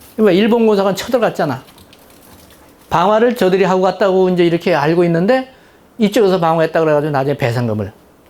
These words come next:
우리나라 일 년 군대 병력 양성할 수 있는 것보다 훨씬 더 많은 배상금을 지불해요. 또 갑신정변 당시 또, 또 반공여 사건으로 또 그래. 청일전쟁 당시 먼저 저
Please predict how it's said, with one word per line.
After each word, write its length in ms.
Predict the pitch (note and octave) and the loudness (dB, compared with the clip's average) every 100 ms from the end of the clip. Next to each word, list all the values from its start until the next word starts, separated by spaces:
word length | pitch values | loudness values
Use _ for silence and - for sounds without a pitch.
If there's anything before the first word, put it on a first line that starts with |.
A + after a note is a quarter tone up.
| _ _ - - - - | _ _ -20 -20 -20 -6
우리나라 480 | D#3 E3+ G3 G3 G#3+ | 0 2 2 2 2
일 380 | G3 - E3+ F#3+ | 0 0 -2 0
년 240 | G#3+ G#3 | 0 0
군대 540 | G3+ G3 G3 G3 G3+ F#3+ | 0 0 2 2 2 2
병력 400 | F3 F#3+ F#3+ F#3 | 0 0 0 0
양성할 420 | D#3+ E3 F3 E3+ | 0 -2 -2 -2
수 100 | E3 | -2
있는 120 | F#3 | -2
것보다 200 | F3+ G3+ | -2 -2
훨씬 320 | G3 - B3+ B3 | -4 -2 0 2
더 100 | B3+ | 2
많은 320 | B3 C#4 D#4+ | 2 2 2
배상금을 420 | G#3+ G3 F3 D#3 | 0 0 0 -2
지불해요. 340 | D3 C#3 F#2 - _ _ - - - - | -4 -6 -6 -8 _ _ -20 -20 -20 -6
또 120 | G4+ | -6
갑신정변 520 | - - C4 C#4 D4 D4 | -4 -2 0 2 0 0
당시 180 | C#4 - | -2 -2
또, 140 | A#3+ - _ _ _ _ _ | -4 -6 _ _ _ _ _
또 80 | - | -6
반공여 520 | - D3+ G#3+ C4 C#4 | -2 0 2 2 2
사건으로 440 | B3 B3+ D4 D4+ D4 | 2 2 2 0 0
또 120 | C#4+ | 2
그래. 260 | A3+ C#3+ - _ _ _ _ _ _ _ - - _ _ _ - | 0 -2 -10 _ _ _ _ _ _ _ -20 -20 _ _ _ -8
청일전쟁 680 | - D#4 D#4 C4+ C4 C4+ C4 | -2 0 2 2 2 2 2
당시 500 | B3+ A#3+ D4+ C4+ - _ _ _ _ _ _ - | 0 0 0 -4 -10 _ _ _ _ _ _ -2
먼저 360 | A3+ A#3 A3+ | 0 2 2
저 400 | G#3+ G3+ F3+ E3+ | 2 2 2 0